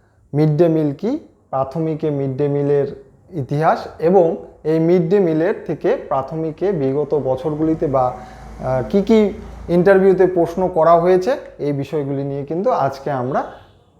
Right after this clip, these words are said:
গোটা ভিডিওতে জানবো। প্রথম থেকে থাকবেন এবং লাইক এবং চ্যানেলটিকে ভালো লাগলে সাবস্ক্রাইব করে দিবেন অবশ্যই।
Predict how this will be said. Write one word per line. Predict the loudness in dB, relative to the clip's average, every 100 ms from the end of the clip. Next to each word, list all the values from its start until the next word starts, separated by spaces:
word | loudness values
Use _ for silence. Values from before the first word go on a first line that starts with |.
| -8
গোটা | -2 0
ভিডিওতে | 0 0 0 0
জানবো। | 0 0 -2 -2 -2
প্রথম | -4 -2 0
থেকে | 0 0
থাকবেন | -2 -4 -2 -4
এবং | -4 -4 0
লাইক | 2 2 -2 -10
এবং | -8 -8 -6
চ্যানেলটিকে | -6 -4 -4 -6
ভালো | -4 -4
লাগলে | -4 -2 -4
সাবস্ক্রাইব | -6 -8 -4 -4 -2
করে | -2 0
দিবেন | 0 -2
অবশ্যই। | -2 -2 -2 -8